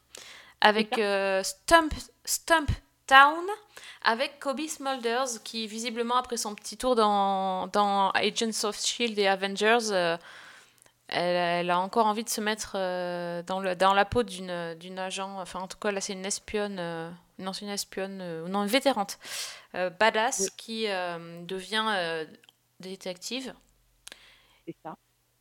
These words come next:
Speaker 1: Et, euh, donc la tag-, la tagline c'est, euh, « La loi des limites, pas
Speaker 2: Voilà.
Speaker 1: elle. »
Speaker 2: C'est magnifique.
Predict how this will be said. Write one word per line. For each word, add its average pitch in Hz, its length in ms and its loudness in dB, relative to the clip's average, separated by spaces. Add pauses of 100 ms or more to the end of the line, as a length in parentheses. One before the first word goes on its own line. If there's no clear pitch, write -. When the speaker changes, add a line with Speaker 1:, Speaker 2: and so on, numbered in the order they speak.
(280)
Speaker 1:
Et, 226 300 2
euh, 180 500 0
donc 220 220 -2
la 220 120 2
tag-, 208 320 -2
la 214 140 0
tagline 226 520 2
c'est, 233 420 4
euh, « 190 200 4
La 190 180 2
loi 233 240 4
des 208 160 -4
limites, 233 360 -4
pas 208 80 4
Speaker 2:
Voilà. 196 160 4
Speaker 1:
elle. » 247 140 -4 (960)
Speaker 2:
C'est 233 100 6
magnifique. 208 540 4